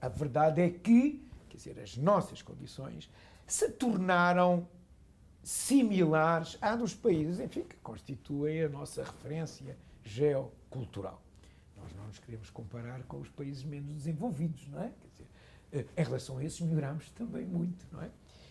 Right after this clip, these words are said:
Eh, tudo. Agora, a maneira como essa mudança material, como foi gerida socioculturalmente,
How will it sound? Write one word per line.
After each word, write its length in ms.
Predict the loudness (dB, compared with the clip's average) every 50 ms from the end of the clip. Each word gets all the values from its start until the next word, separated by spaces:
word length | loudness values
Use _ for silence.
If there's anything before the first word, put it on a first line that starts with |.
| -20 -20 -20 -6 0 4
Eh, 460 | 6 8 8 8 8 6 4 2 0 -4 -10 -20 -20 -20 -20 -20 -20 -20 _ -20 -20 -20 _ -20 -20 -20 -20 -6 0
tudo. 400 | 4 4 4 4 4 0 -4 -10 -14 -20 _ -20 -20 -20 -20 -20 -20 -16 -8 -2
Agora, 340 | 2 4 4 4 4 2 -6 -14 -20 -20 -20 -20 -20 -20 -20 -20 -20 -20 -20 -20 -8 0 4
a 100 | 4 4
maneira 680 | 6 4 2 2 2 0 0 2 4 6 6 6 4 2
como 480 | 0 -2 0 0 0 2 2 2 2
essa 760 | 2 0 -2 -2 -2 -4 -6 -8 -8 -8 -6 -6 -6 -8 -10 -12 -16 -16 -14
mudança 840 | -12 -10 -8 -4 -2 0 2 4 4 2 2 -2 -6 -8 -6 -6 -6
material, 920 | -6 -6 -6 -4 -4 -2 -2 -2 -2 -2 -2 -2 -4 -4 -8 -12 -16 -18 -18
como 160 | -18 -18 -16 -16 -16 -18 -20 _ -20 -20 -20 -20 -20 -20 -20 -20 -20 -20 -20 -20 -18
foi 640 | -14 -10 -8 -4 0 4 4 4 4 2 -2 -6 -8 -6
gerida 880 | -4 -2 0 4 6 6 8 8 8 8 6 6 4 0 0 -2 -4 -14 -20 -20 -20 -20 -20 -20 -20 _ _ -20 -20 -20 _ -20 _ _ -20 -20 -20 -20 -20 -20 -20 -20 -18
socioculturalmente, 1300 | -10 -6 0 4 6 6 6 6 4 2 2 2 0 -6 -6 -2 0 2 2 2 2 0 0 -2 -2 -4 -6